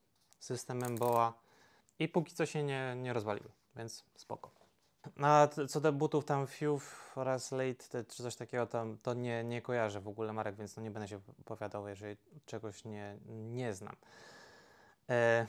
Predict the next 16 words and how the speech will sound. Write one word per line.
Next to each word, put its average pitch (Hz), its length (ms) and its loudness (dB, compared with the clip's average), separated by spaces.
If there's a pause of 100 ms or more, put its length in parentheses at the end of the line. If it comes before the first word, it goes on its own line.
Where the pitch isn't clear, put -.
(600)
jakie, 156 380 0
a, 147 120 2 (260)
jakie 156 280 2
ultra 156 200 2
planujesz 135 340 0
w - 20 -10
dwa 131 120 -2
tysiące 135 300 -4
dwadzieścia 123 340 -2
cztery? - 360 -2 (360)
Kurde, 147 240 8
no, 123 180 4 (200)
planować, 165 480 4 (200)
planuję 156 300 2
dużo. 131 420 4 (640)
Mm, 113 720 -8